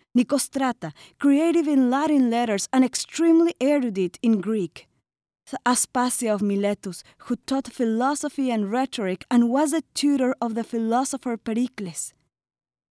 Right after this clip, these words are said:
Hypatia, who taught astronomy and studied for so many years in Alexandria. Leontium, a Greek woman who wrote arguments countering the philosopher Theophrastus,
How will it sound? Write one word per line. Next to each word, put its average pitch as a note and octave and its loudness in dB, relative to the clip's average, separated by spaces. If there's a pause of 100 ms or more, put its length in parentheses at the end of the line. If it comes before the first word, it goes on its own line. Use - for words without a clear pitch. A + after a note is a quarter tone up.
(480)
Hypatia, D#3+ -8 (480)
who G3+ -6
taught G#3+ -4
astronomy A3+ -2
and A3+ 2
studied A#3+ -4
for G#3+ -8
so B3+ -2
many B3 4
years A3+ -2
in G#3 -4
Alexandria. F3+ -6 (1800)
Leontium, E3+ -2 (540)
a G#3+ -4
Greek C4 -2
woman A3 0
who G3+ -8
wrote A3 -4
arguments G#3 -4
countering C4+ 0
the A#3 -2
philosopher G#3+ -4
Theophrastus, G3 -8